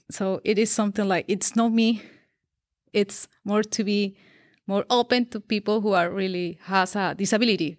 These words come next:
That's the word that I was looking. So yeah, or maybe they, their main language is not English, and a lot of the content, or the majority of the content about coding is in English.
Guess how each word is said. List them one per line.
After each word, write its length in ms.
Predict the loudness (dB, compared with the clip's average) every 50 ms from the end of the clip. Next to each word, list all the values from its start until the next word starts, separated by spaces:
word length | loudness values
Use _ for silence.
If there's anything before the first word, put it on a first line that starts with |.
| _
That's 160 | -6 -4 -4 -2
the 80 | -4
word 180 | -4 -4 -6 -6
that 120 | -8 -12 -12
I 20 | -14
was 140 | -16 -16 -16
looking. 240 | -18 -20 _ _ _ _ _ _ _ _ _ _ _ _ _ _ _ _
So 280 | -12 -10 -10 -8 -8 -6
yeah, 240 | -4 -4 -4 -4 -6 -10 _ _ _ 2
or 200 | 2 2 4 2
maybe 520 | 2 2 2 4 4 4 2 2 0 -4 -6
they, 480 | -4 -2 -2 0 0 -2 -2 -4 -8 -10 _ _ -14 -8
their 320 | -4 -2 0 0 -2 -2
main 300 | -2 -2 -2 -2 -2 -2 -2
language 380 | -2 -2 -2 -4 -6 -6 -6
is 180 | -8 -8 -6 -6
not 180 | -6 -6 -2 0
English, 600 | 2 2 2 2 2 0 -2 -2 -2 -6 -8 -12 _ _ _ _ _ _ _ _ _ _
and 220 | 0 0 2 2 2
a 80 | 2
lot 260 | 2 2 2 0 0
of 140 | 0 0 -2
the 80 | -4 -6
content, 560 | -6 -6 -6 -6 -6 -4 -4 -6 -6 -6 -4 -4
or 100 | -2 -2
the 100 | -2 -2
majority 480 | -2 -2 -2 0 -2 -2 -4 -6 -6
of 60 | -6 -4
the 100 | -6 -6
content 540 | -4 -4 -4 -4 -4 -4 -6 -6 -8 -10 _ _ -20 -20 -20 -20 -20 -6 -2
about 320 | -2 0 2 0 0 0
coding 380 | 0 0 2 2 2 0 0 -2
is 280 | -4 -4 -4 -4 -6 -10 _ _
in 140 | -4 0 2
English. 420 | 4 4 2 2 0 -4 -6 -10